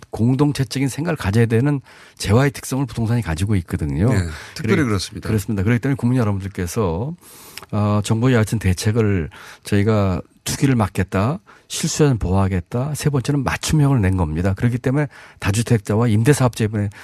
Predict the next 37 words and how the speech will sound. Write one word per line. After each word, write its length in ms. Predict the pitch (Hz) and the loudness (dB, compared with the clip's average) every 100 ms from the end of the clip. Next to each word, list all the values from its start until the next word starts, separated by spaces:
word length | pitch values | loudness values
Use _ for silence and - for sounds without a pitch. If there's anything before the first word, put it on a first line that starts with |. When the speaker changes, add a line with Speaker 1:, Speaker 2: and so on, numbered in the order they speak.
| - | -10
Speaker 1:
좀 120 | - | -6
제한을 340 | 87 85 101 98 | -4 0 2 2
했는데 300 | 85 90 104 | 0 -2 0
이걸 220 | 123 117 | 0 2
이해를 240 | 104 120 | 2 2
하시고 460 | 95 - 117 139 107 - - - | 0 -4 -8 -6 -8 -12 -20 -16
협조를 380 | - - 190 160 | -4 0 2 2
해주셔야지 680 | 127 107 120 110 101 139 151 | 2 0 0 0 0 -2 0
이게 120 | 120 | -2
되는 200 | 107 107 | 0 0
문제지. 760 | 98 87 92 82 120 92 113 147 - - - - | 0 -2 -4 -4 -2 -2 -2 -6 -12 -20 -18 -8
어, 140 | - 120 | 0 4
이것을 580 | 139 139 156 143 113 - | 4 2 0 -2 -4 -8
자꾸 400 | - - - 135 | -12 -12 -8 -4
그 360 | 131 131 120 104 | 0 0 0 -2
아까 280 | 101 123 120 | -4 -2 -2
그, 300 | 120 117 110 - - - - - | 0 0 -2 -6 -20 -20 -16 -4
어, 180 | 101 | 0
일부, 280 | 110 131 139 110 | 4 4 2 0
뭐 120 | 123 | 0
극히 300 | - - 160 | -2 -2 0
일부긴 240 | 127 127 | 0 0
합니다만 480 | 120 107 110 113 113 | 0 0 -2 -2 -2
뭐 180 | 110 107 | -2 -4
카페를 460 | - 123 - 117 110 | 0 -2 2 0 0
통해서, 520 | - 104 98 90 101 | -2 2 0 0 0
인터넷 300 | 110 113 120 | 0 0 0
카페를 380 | 120 110 120 113 | -2 0 -2 -2
통해서 460 | 113 104 95 104 | -2 0 0 0
이게 80 | 107 | 0
Speaker 2:
극히 160 | 110 165 | 0 2
일부 180 | 147 117 | 4 4
Speaker 1:
담합을 300 | - 117 131 | 4 2 2
Speaker 2:
아닌 160 | 127 | 2
것 100 | 120 | 0
Speaker 1:
한다든지. 400 | 98 104 87 82 | 0 -2 -6 -6
Speaker 2:
같더라고요. 380 | 90 98 85 | -6 -4 -4